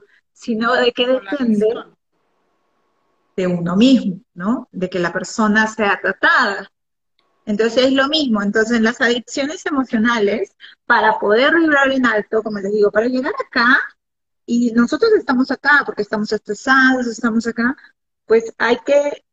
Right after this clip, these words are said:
Speaker 1: reprogramar nuestro cerebro, hay que trabajar el merecimiento para llegar acá, pero es un proceso. O sea, es poco a poco.
Speaker 2: Y ese libro, y, digo, quien lo quiera leer, que bueno, tú me recomendaste otro de él, me dijiste que en lugar de comprar, bueno, el de leer el de,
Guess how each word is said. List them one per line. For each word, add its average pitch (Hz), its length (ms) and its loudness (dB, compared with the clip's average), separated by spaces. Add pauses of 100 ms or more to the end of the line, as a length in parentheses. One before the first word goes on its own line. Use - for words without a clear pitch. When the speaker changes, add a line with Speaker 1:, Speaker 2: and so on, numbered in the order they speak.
(140)
Speaker 1:
reprogramar 220 840 0
nuestro 330 280 -12
cerebro, 196 640 2
hay 196 100 -2
que 185 100 -8
trabajar 190 480 -4
el 311 60 -2
merecimiento 202 1080 -4
para 185 180 -10
llegar 185 320 -14
acá, - 280 -12 (320)
pero 170 240 -10
es 185 220 -12
un 247 120 0
proceso. - 480 -10 (640)
O 185 60 -16
sea, 190 420 -12 (120)
es - 180 -20
poco 202 400 -8
a 233 180 -2
poco. - 120 -18 (1300)
Speaker 2:
Y 226 80 -10
ese 302 200 -8
libro, 294 440 -6
y, 240 140 -20 (100)
digo, 208 260 -10
quien 214 180 -14
lo 208 140 -14
quiera 277 380 -10
leer, 214 500 -10 (440)
que - 80 -16
bueno, 311 240 -8
tú 320 100 -20
me 370 80 -16
recomendaste 262 640 -18
otro 294 340 -14
de 247 220 -16
él, 233 160 -20
me 202 80 -18
dijiste 220 360 -16
que 277 100 -14
en 240 60 -20
lugar 226 220 -8
de 277 120 -10
comprar, 226 540 -10
bueno, 226 200 -12
el 208 60 -20
de 202 140 -12
leer 202 280 -12
el 233 140 -16
de, 190 480 -16